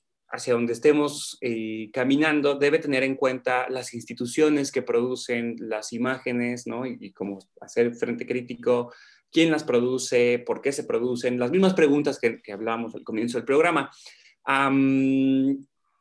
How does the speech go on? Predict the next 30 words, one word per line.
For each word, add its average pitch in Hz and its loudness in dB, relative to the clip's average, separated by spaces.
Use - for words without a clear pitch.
sin 214 2
olvidarse 214 4
al 196 4
mismo 202 2
tiempo 185 0
de 151 0
qué 175 4
es 190 2
la 151 2
imagen, 101 -6
¿no? 262 -10
O - -8
sea, 139 -6
ese 160 -6
es - -10
quizá 139 -2
como 147 -2
el, 117 -6
el, 104 -8
el, 190 -20
el 120 -14
mayor, 135 2
eh, 113 2
problema. 120 0
Pero 156 6
me 165 4
gustaba 170 4
mucho 214 2
en 190 4
Mitchell 190 2